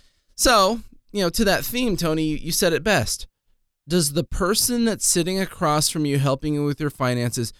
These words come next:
do they work for a company or do they work for you? The reason I am independent is because I work for my clients. I work for my customers. I wanna help them with the best possible answers and solutions to help them,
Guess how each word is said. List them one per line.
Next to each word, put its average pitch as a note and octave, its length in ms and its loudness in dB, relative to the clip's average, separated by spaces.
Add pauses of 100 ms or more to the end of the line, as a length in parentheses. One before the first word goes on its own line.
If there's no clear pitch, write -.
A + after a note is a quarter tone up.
(180)
do B2+ 120 -4
they A#2+ 120 0
work B2 280 -4
for D#3+ 180 0
a D#3 60 0
company C#3 520 -2
or B2+ 100 0
do A2+ 140 0
they A2 120 0
work G#2 280 -4
for - 160 -8
you? F#2+ 340 -6 (200)
The G#2+ 80 -10
reason D#3+ 360 0
I F3 120 2
am E3+ 120 0
independent D3+ 540 -2 (180)
is A#2 120 -6
because B2 300 -2
I A#2 100 2
work A#2 340 -4
for - 140 -8
my B2+ 200 -2
clients. A#2 600 -8 (220)
I G#2 100 -4
work A2+ 260 -4
for - 100 -14
my A2+ 160 -6
customers. A2+ 640 -6 (240)
I A2+ 120 -4
wanna C3 260 -2
help A2+ 340 -2
them D#3+ 140 -4
with D3 140 -4
the A2+ 80 -10
best B2+ 340 -4
possible C3+ 500 -2
answers C3 440 -2
and B2+ 100 0
solutions B2+ 600 -2 (320)
to D#3 80 -4
help C#3 360 -2
them, C3+ 500 0